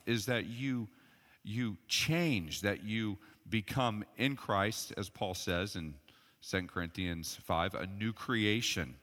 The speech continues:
So even though you are justified, you are a saint, even though you're born again and you begin to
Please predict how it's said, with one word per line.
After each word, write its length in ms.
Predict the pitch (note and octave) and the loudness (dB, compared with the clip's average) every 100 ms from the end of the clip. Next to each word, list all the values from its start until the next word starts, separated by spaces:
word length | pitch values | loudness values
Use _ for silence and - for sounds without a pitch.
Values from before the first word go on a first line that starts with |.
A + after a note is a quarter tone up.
| _ _ _ _ _ _ - | _ _ _ _ _ _ -12
So 220 | - B2+ A#2+ | -2 0 2
even 300 | E3 G#3+ E3+ | 4 4 6
though 140 | C3+ | 6
you 180 | C3 C#3+ | 6 4
are 80 | A#2+ | 2
justified, 840 | G#2 B2 C#3+ - G#2 F#2 F2 F#2 | 4 6 4 2 -2 2 4 4
you 120 | G#2 | 2
are 120 | A2 F#2+ | 4 4
a 60 | |
saint, 560 | F2 - G#2 A#2 E3+ - - - | 2 2 4 4 2 -10 -14 -12
even 280 | - C#3 F3 | 4 4 6
though 100 | D3 | 4
you're 180 | C3 A#2+ | 6 4
born 300 | A2 B2+ C3 | 2 2 4
again 380 | A2+ C#3 D#3+ B2 | 4 4 4 4
and 120 | G#2 | 4
you 80 | G#2+ | 2
begin 360 | A2 A2+ A#2+ | 2 2 2
to 240 | G#2+ A2 | 2 2